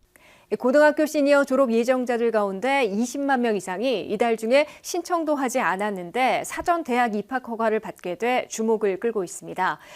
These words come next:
커먼 애플리케이션, 즉 공동 지원서 어카운트를 개설한 고졸 예정자들 가운데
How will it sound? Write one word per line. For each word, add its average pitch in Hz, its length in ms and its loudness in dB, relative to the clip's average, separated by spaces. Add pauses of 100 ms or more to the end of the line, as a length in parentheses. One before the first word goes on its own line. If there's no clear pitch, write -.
(200)
커먼 320 420 2
애플리케이션, 226 840 0
즉 226 200 -6
공동 269 420 2
지원서 254 540 0
어카운트를 220 580 0
개설한 226 500 -2
고졸 240 400 2
예정자들 214 640 0
가운데 180 500 0